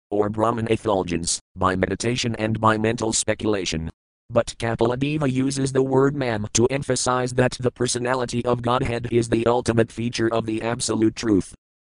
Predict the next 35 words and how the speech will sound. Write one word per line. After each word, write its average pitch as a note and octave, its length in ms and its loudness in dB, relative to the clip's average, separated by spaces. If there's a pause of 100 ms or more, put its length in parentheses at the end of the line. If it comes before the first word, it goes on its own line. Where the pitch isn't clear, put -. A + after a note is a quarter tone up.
In A#2 160 2
Bhagavad C3 480 2
Gita B2+ 220 -2
the B2+ 100 0
personality B2 720 -2
of B2 180 0
Godhead G#2+ 500 -2
always C3+ 360 4
says B2 360 0
mam, G2+ 340 0 (160)
unto F#2 320 0
me, F2+ 300 0 (160)
but G2 260 0
the G#2+ 140 0
rascals A#2+ 560 0
misinterpret A2+ 800 -4
the A2 100 0
clear A2+ 320 0
meaning. E2+ 420 -4 (380)
Mam D3 320 2
is C#3 180 0
the C3 120 2
Supreme C3 420 -2
Personality A#2+ 680 -2
of A#2+ 160 0
Godhead. E2 520 -2 (420)
If A2 180 0
one A2+ 240 0
can A2+ 260 0
see C3+ 220 4
the C#3 140 0
Supreme C3 440 -4
Personality B2+ 720 -2
of C3 160 0
Godhead, G2 480 0